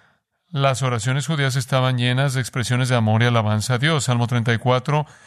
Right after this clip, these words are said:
"Bendeciré a Jehová en todo tiempo, su alabanza estará de continuo en mi boca". Salmo cincuenta y uno, "Señor, abre mis labios y publicará mi boca tu alabanza". También las oraciones judías estaban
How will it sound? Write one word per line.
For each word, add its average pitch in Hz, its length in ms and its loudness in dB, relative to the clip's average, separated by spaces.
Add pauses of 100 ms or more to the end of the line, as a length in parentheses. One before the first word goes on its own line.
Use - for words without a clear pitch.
(160)
"Bendeciré 127 500 0
a 127 60 0
Jehová 127 220 -2
en 127 80 -2
todo 127 240 -2
tiempo, 120 380 0
su 135 120 0
alabanza 117 340 2
estará 113 260 0
de 123 80 0
continuo 110 380 0
en 113 80 4
mi 120 80 4
boca". 143 420 0 (340)
Salmo 135 280 -2
cincuenta 123 420 -2
y 120 120 0
uno, 156 280 2 (240)
"Señor, 131 600 0
abre 139 360 0
mis 123 220 -4
labios 117 520 -2
y 120 140 -10
publicará 127 1040 -2 (120)
mi 120 120 -2
boca 107 400 -2
tu 107 200 -6
alabanza". 104 640 -2 (580)
También 147 520 0
las 113 180 -2
oraciones 117 500 -2
judías 123 420 0
estaban 120 560 0